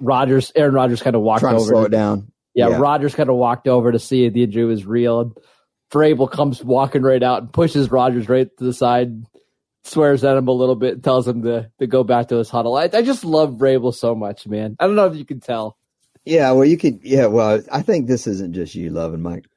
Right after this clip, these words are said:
Speaker 2: Vrabel. Excuse me. I think this is. Uh, by the way, that was appropriate. I had an internal burp there as I'm talking about Mike Vrabel. I feel like he has that, like, when he's challenging a call,
Speaker 1: This
Speaker 2: he
Speaker 1: is,
Speaker 2: probably
Speaker 1: this
Speaker 2: has
Speaker 1: is
Speaker 2: that.
Speaker 1: a fat guy thing.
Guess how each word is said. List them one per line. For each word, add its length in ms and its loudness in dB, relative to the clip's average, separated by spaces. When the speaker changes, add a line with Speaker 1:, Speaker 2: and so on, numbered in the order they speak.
Speaker 2:
Vrabel. 360 2
Excuse 360 -2
me. 140 -2
I 120 -2
think 280 -4
this 180 -2
is. 180 -2
Uh, 140 -4
by 180 0
the 80 2
way, 100 4
that 100 2
was 100 -2
appropriate. 500 0
I 40 -2
had 120 0
an 120 -4
internal 420 -4
burp 360 -2
there 180 -6
as 120 -8
I'm 120 -8
talking 180 -4
about 160 -4
Mike 220 -6
Vrabel. 360 0
I 60 0
feel 160 -2
like 180 0
he 140 0
has 300 0
that, 200 -2
like, 140 -4
when 100 -4
he's 140 -4
challenging 600 -8
a 40 -10
call, 280 -2
Speaker 1:
This 80 0
Speaker 2:
he 60 2
Speaker 1:
is, 60 -2
Speaker 2:
probably 200 0
Speaker 1:
this 160 -2
Speaker 2:
has 100 -2
Speaker 1:
is 60 -12
Speaker 2:
that. 60 -4
Speaker 1:
a 20 -4
fat 280 -2
guy 200 -10
thing. 300 -16